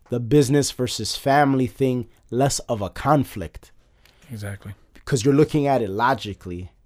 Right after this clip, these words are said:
Speaker 1: Yes, what does life look like, me having this business and us being a family? What is life? How do we deal with these things?
Speaker 2: Yeah.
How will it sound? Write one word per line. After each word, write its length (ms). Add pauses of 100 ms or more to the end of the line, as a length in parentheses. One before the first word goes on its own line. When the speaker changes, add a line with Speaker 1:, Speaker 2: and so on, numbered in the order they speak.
Speaker 1:
Yes, 380 (120)
what 440 (260)
does 220
life 380
look 320
like, 480
me 220
having 440
this 180
business 520
and 160
us 120
being 300
a 80
family? 480
What 400
is 300
life? 420 (380)
How 240
do 80
we 160
deal 260
with 200
these 260
things? 420 (3750)
Speaker 2:
Yeah. 120